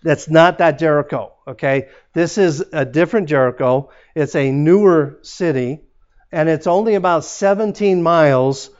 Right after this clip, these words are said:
from Jerusalem to Jericho. Uh, <clears throat> this, this, uh, this town of Jericho was built around a large oasis.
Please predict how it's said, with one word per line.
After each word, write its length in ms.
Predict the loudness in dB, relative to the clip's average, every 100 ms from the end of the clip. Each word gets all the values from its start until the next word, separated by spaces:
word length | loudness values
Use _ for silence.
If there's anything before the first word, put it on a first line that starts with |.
| _ _
from 480 | -8 2 2 2 -4
Jerusalem 960 | -4 2 4 4 2 -2 0 0 -2 -10 _ _ -12
to 140 | -8
Jericho. 760 | 0 2 2 0 -4 -4 -12 _ _ _ _ _ _ _ _ -4
Uh, 800 | 0 0 -2 -6 0 4 4 4
<clears throat> 40 |
this, 400 | 4 2 0 -14 _ -2
this, 320 | 0 0 -4 -6
uh, 460 | 2 2 2 0 -4
this 360 | -2 -2 -4 -20 _ -10
town 420 | 2 6 8 6
of 140 | 2 2
Jericho 800 | 4 4 4 2 4 4 0 -14 _ _ _ _ _ _ _ _ -20 -20 -10
was 260 | 0 0 0
built 360 | 2 4 4 2
around 340 | 0 0 2
a 40 |
large 360 | 2 2 2 0
oasis. 800 | 2 2 2 -2 -6 -6 -16